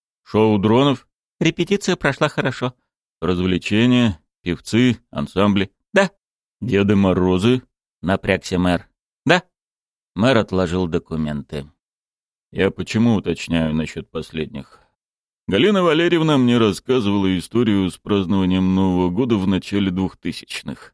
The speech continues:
Тогда главный Дед Мороз куда-то потерялся в самый важный момент. Вроде испортил праздник". "Он был под ёлкой, пьяный. Его нашли на утро и забрали в участок". "Живой?" "Да".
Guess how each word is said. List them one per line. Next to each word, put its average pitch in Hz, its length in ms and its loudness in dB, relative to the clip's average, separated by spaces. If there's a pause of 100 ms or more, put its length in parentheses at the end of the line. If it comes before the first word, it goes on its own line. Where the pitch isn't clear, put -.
(360)
Тогда 90 240 -2
главный 95 400 2
Дед 87 240 -2
Мороз 95 300 -2
куда-то 87 340 -6
потерялся 113 680 -2
в - 80 -10
самый - 280 -6
важный 85 260 -4
момент. 85 400 -2 (540)
Вроде 120 420 0
испортил 120 480 -2
праздник". 80 640 -6 (840)
"Он 214 160 0
был 214 100 4
под 202 220 -2
ёлкой, 180 380 -2
пьяный. 170 520 -4 (400)
Его 185 160 2
нашли 170 280 -2
на 165 160 -2
утро 196 280 -6
и 170 40 -6
забрали 143 380 -2
в 135 60 -6
участок". - 580 -8 (200)
"Живой?" 95 540 0 (300)
"Да". 180 220 0